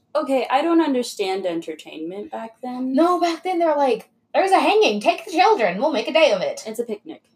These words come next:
Speaker 2: It's a picnic.
Speaker 1: I don't like that.
Speaker 2: No.
Speaker 1: That's not very respectful.
Speaker 2: No, it's not. But that's how it was. So, no one came forward to claim the body. And there was a doctor named Doctor Osborne, and he had been asked to be present during the hanging to ensure that he died,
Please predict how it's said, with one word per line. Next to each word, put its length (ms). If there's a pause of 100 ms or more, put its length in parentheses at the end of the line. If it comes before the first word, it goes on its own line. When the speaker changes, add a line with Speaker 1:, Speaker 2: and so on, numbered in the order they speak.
(180)
Speaker 2:
It's 140
a 20
picnic. 540 (200)
Speaker 1:
I 120
don't 240
like 280
that. 260
Speaker 2:
No. 380
Speaker 1:
That's 240
not 160
very 200
respectful. 500 (200)
Speaker 2:
No, 220
it's 120
not. 160 (160)
But 140
that's 200
how 120
it 80
was. 340 (680)
So, 480 (760)
no 180
one 140
came 220
forward 220
to 80
claim 240
the 60
body. 440 (580)
And 200
there 100
was 80
a 40
doctor 360
named 160
Doctor 400
Osborne, 640
and 180
he 200
had 100
been 100
asked 300
to 60
be 100
present 400
during 180
the 80
hanging 360
to 360
ensure 340
that 120
he 160
died, 400